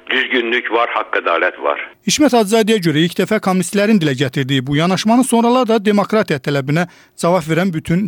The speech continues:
Speaker 2: diktatorlar səsləndiriblər.
Speaker 1: Onlardan demokratik islahatlar tələb eləyirlər. Deyirlər ki, "Ay, yox, e, dən görmə acından ölürük. Qoy mən xalqı bir doyuzdurum,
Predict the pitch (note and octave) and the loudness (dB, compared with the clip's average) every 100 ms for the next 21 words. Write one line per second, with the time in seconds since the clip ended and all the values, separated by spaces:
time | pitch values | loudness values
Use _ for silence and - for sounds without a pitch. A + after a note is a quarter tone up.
0 | D3+ F3+ A3+ G3+ C#3+ C3 - C3 C3+ B2+ | -2 0 0 0 -2 -2 -4 -4 -2 -4
1 | C3 B2+ B2+ - C#3 C#3+ C#3+ C#3+ D3 C3 | -4 -6 -6 0 2 2 2 0 -4 -2
2 | C#3 C3 C#3 B2+ C#3+ B2+ - B2 A#2 C#3 | -4 0 -2 0 -4 -2 0 0 0 -2
3 | B2+ - A#2+ A#2 A2+ A2+ A#2+ A2 A#2 A2+ | -2 -2 -2 0 -2 0 -2 0 -2 0
4 | C3+ C3 A#2+ - B2 C3 C#3+ D3 D3 C#3+ | -2 -2 -4 -2 0 0 0 -2 -2 -2
5 | C#3+ C#3+ C3+ C3+ C3+ B2 A#2 B2 A#2 A2+ | -2 0 -2 0 -2 -2 -2 -2 0 0
6 | B2 C#3+ D#3+ - - - - C3+ B2+ B2+ | 2 0 -2 -4 -10 -10 -2 -2 0 -2
7 | - B2 A#2+ B2 A#2 G#2 B2 A#2+ A#2+ A2+ | -2 -2 0 0 -2 0 2 2 0 0
8 | B2+ D3 D3 | 2 2 0